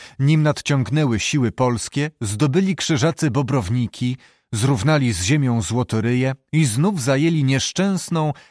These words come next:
a z takim trudem niedawno odzyskaną ziemię dobrzyńską. Lecz pośrednictwo czeskie i węgierskie przygasiło na czas burzę wojenną. Nastąpił rozejm, w czasie którego Wacław, król czeski,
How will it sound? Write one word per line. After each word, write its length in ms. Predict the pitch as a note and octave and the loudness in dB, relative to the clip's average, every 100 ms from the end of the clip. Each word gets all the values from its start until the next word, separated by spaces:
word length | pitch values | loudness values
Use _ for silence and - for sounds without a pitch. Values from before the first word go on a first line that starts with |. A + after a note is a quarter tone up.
| _ | _
a 240 | B2 C3+ C3 | 0 0 0
z 120 | - | -2
takim 340 | E3 - F3 | -2 0 0
trudem 420 | - D3+ D3 D#3 | 2 0 2 2
niedawno 480 | C#3+ C3 D3+ C#3 D3+ | 2 2 0 0 -2
odzyskaną 760 | E3 G#2 C#3 B2+ C#3+ B2+ C#3 B2+ | -2 -2 -2 -2 -2 0 0 0
ziemię 280 | C3 A#2+ G#2 | 0 0 -2
dobrzyńską. 800 | G2+ D#2+ F#2 F2+ - G#2+ F#2+ - _ _ _ _ - - B2 | -4 -4 -6 -6 -8 -8 -8 -12 _ _ _ _ -20 -10 -2
Lecz 220 | C3+ - | -2 0
pośrednictwo 840 | E3 - D3 A#2+ F3+ - - B2+ | -2 0 0 2 0 -2 -6 -4
czeskie 480 | - D3+ D3 - F#3 | -2 -2 -2 -2 -4
i 160 | E3+ A#2+ | -2 -2
węgierskie 680 | B2 A#2 C3+ D3 - - C#3 | -2 -2 -2 -2 -4 -4 -4
przygasiło 720 | - D#3+ D3+ C#3+ - D3 F#2+ | -2 -2 0 0 -2 -2 -2
na 140 | G2 | -4
czas 380 | - B2+ A2 - | -4 -4 -4 -6
burzę 380 | G2 C#3+ A#2+ A#2+ | -4 -2 -2 -2
wojenną. 640 | G#2+ G#2 F#2 F2 F2+ E2 - _ _ _ - - | -2 -4 -4 -4 -6 -10 -18 _ _ _ -18 -4
Nastąpił 640 | C3 C3 E3 D3 C#3 A#2+ | -2 0 0 0 0 0
rozejm, 580 | A#2+ C3 F#2 B2+ D3+ E3+ | 2 0 0 -2 -2 -4
w 100 | - | -4
czasie 280 | - F3 G3+ | -2 -2 -2
którego 480 | - B2+ D#3+ C#3+ G#2+ | -4 -2 -2 -2 0
Wacław, 600 | D3+ F3 - A#2 F#2+ - | -2 -2 -4 -4 -4 -6
król 320 | C#3+ D3 A2 | -2 0 0
czeski, 560 | - C3 - - C3+ | -2 -2 -4 -6 -6